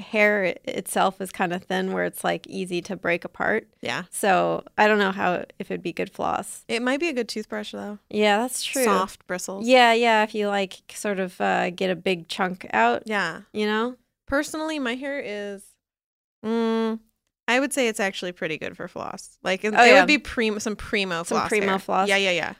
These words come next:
Speaker 1: I do remember, this is bringing back this recovered memory of when I was a kid. I did use my own hair to floss
Speaker 2: You
Speaker 1: sometimes.
Speaker 2: did?
Speaker 1: Yeah, just as, not, like,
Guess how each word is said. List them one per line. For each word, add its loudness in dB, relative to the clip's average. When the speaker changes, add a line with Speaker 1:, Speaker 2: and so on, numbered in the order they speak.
Speaker 1:
I 4
do 2
remember, 2
this -2
is -4
bringing 2
back 2
this -6
recovered -2
memory 0
of -2
when -2
I 0
was -4
a -6
kid. -2
I -2
did 0
use -2
my -2
own -2
hair 0
to 0
floss -6
Speaker 2:
You -2
Speaker 1:
sometimes. -2
Speaker 2:
did? 8
Speaker 1:
Yeah, 6
just 2
as, 0
not, 2
like, 4